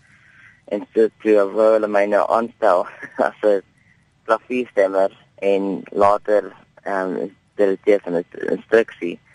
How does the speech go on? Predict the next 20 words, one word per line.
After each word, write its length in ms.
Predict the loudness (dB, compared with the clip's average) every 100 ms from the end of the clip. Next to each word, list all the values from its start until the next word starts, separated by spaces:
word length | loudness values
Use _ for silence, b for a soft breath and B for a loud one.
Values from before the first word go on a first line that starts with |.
| b b b b _
Maar 320 | 2 2 0 -6 _ _
toe 160 | -6 2
werk 300 | 2 2 -4
ek 140 | -4
dan 160 | -4 -2
vir 100 | 0
hulle 140 | 0
vir 180 | -2 -10 0
ses 260 | 0 0
maande. 520 | -2 2 2 0 -2 -2 _ _ b b b b _
En 420 | -4 -2 -4 -6 -4
toe 100 | -4 2
voel 200 | 2 4
ek 80 | 0
net 140 | -2
ek 120 | -4
moet 120 | -4 -4
terugkom 400 | -2 -2 -2 -2
Suid-Afrika 640 | -2 0 0 0 -4 -4 -4 -6
toe. 140 | -14